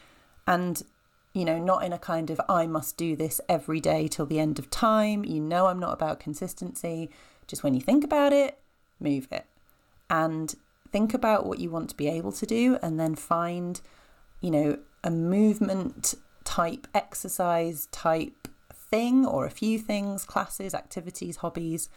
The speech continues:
that help you to build that capability.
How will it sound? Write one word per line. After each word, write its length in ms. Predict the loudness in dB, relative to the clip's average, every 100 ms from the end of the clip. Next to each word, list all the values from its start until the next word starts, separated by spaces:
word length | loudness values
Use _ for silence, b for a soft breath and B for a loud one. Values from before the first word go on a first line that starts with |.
| b b b -2
that 120 | -2
help 440 | -2 -4 -4 -6
you 200 | -4 -4
to 180 | -6 -12
build 460 | -6 0 2 0 -2
that 200 | -6 -6
capability. 840 | -10 -10 -10 -8 -8 -10 -10